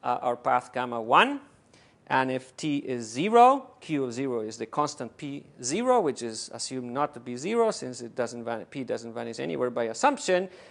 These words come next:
So we get this over, uh, that as a constant divided by the absolute value. Well, maybe it's a sign. Um, so it's a point.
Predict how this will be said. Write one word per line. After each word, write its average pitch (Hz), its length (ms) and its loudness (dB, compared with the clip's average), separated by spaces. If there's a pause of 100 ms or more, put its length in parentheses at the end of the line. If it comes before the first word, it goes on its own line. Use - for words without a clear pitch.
So - 120 -4
we 143 80 0
get 131 280 2
this 147 280 4 (600)
over, 120 560 0 (480)
uh, 113 300 0 (1120)
that - 460 4 (1160)
as 127 260 -4
a 120 80 -6
constant 120 560 -6
divided 117 320 -4
by 110 80 -10
the 67 160 -10
absolute 104 340 -10
value. 139 400 2 (340)
Well, 92 260 -14 (280)
maybe 110 360 -12
it's 90 220 -14
a 107 40 -18
sign. 120 500 -4 (540)
Um, 113 480 0 (2000)
so 117 200 -14
it's 110 120 -14
a 117 80 -14
point. - 420 -14